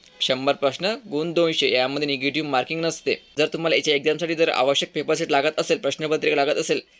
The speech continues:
जे फी प्रोडक्टवर क्लिक करायचं आणि जे तुम्हाला पुस्तक दिसत आहे, हे पुस्तक तुम्ही ऑनलाईन ऑर्डर करू शकता. तसेच आपल्या शॉपमध्ये पण हे पुस्तक उपलब्ध आहे. तर हा जो अर्ज तुम्हाला ऑनलाईन भरायचा आहे,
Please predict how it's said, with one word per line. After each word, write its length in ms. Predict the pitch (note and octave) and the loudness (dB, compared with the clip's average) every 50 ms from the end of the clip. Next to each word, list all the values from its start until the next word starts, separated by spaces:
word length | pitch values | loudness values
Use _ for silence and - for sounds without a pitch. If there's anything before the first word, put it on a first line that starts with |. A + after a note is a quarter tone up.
| _ _ _ - | _ _ _ -6
जे 100 | D3 C#3+ | -6 -4
फी 200 | - D#3 D#3 E3+ | 0 0 0 0
प्रोडक्टवर 380 | E3 D3+ D3+ D#3 D#3 D#3 D3 - | 2 2 2 2 2 2 -2 -4
क्लिक 200 | D#3+ D#3+ D#3+ D#3+ - | -4 -4 -4 0 0
करायचं 380 | E3+ D#3+ D#3 D#3 D#3 - G3 | 2 2 2 2 0 0 -4
आणि 220 | G3 - C#3+ D3+ D3+ | -4 -2 -2 -2 -2
जे 180 | C#3+ D3 E3 | -2 -2 -4
तुम्हाला 280 | E3 - D#3+ D#3+ D#3+ D#3 | -4 -2 -4 -4 -4 -4
पुस्तक 260 | D3+ C#3+ - - D#3+ | -4 -8 -2 -2 -2
दिसत 300 | D#3 D3 C#3+ D#3 E3 C3 | -2 0 -2 -2 0 2
आहे, 140 | E3 C#3 A2 - - - _ _ _ _ _ _ _ _ _ | 2 0 0 -2 -8 -18 _ _ _ _ _ _ _ _ _
हे 60 | D3 | -6
पुस्तक 320 | D3 A#2+ D3+ - E3 D3+ C#3 | -4 -4 -4 -2 -2 -2 -2
तुम्ही 160 | D#3 E3+ G#2+ | -2 -2 -2
ऑनलाईन 300 | A#2+ C3+ C3+ C#3+ D#3+ D#3+ | 0 0 0 0 0 0
ऑर्डर 220 | E2 A#2 C3+ D3+ | 0 -2 -2 0
करू 200 | E3+ F3+ E3+ F3 | 2 2 2 2
शकता. 320 | E3 - D#3+ C#3 - C3 - - - _ C3+ | 2 0 -2 -2 -2 -4 -6 -6 -6 _ -8
तसेच 120 | C3+ D3 | -4 -2
आपल्या 220 | C#3 C3+ C#3 D3+ | -2 0 0 0
शॉपमध्ये 400 | - - C3+ C3 C#3+ C#3+ C#3 C#3+ | 2 2 2 2 0 0 0 0
पण 100 | D3 E3 | 0 0
हे 60 | E3 C#3+ | -4 -4
पुस्तक 400 | D3 C3+ - F#3+ A3 - - - | -4 -4 -2 -4 -4 -4 -6 -6
उपलब्ध 360 | D#3 E3+ D3+ C#3+ C#3 C#3 - - | -4 0 0 0 0 0 -2 -2
आहे. 200 | F3 E3 C#3 - - - _ - - - - - - - - - - _ _ _ - - - - _ D#3 | 0 0 -2 -4 -6 -10 _ -20 -20 -20 -20 -20 -20 -20 -20 -20 -20 _ _ _ -20 -20 -20 -6 _ 2
तर 100 | D#3 C#3 | 2 2
हा 200 | - C3 A#2 A#2+ | 2 0 0 0
जो 160 | B2+ C#3 D#3 | 2 0 0
अर्ज 280 | - - C#3+ C3+ C3+ D3 D3 C#3+ | 0 2 2 2 2 0 -2 -2
तुम्हाला 240 | D#3+ D#3 D#3 D3+ - | -4 -4 -4 -4 0
ऑनलाईन 420 | - B2 B2 B2+ B2+ C#3 D3 D#3 | 0 0 0 0 0 -4 -4 -2
भरायचा 400 | C#3+ C#3+ C#3+ D3 D3 C#3+ - E3+ | 0 2 2 2 2 2 0 0
आहे, 120 | E3+ F3+ | -2 -2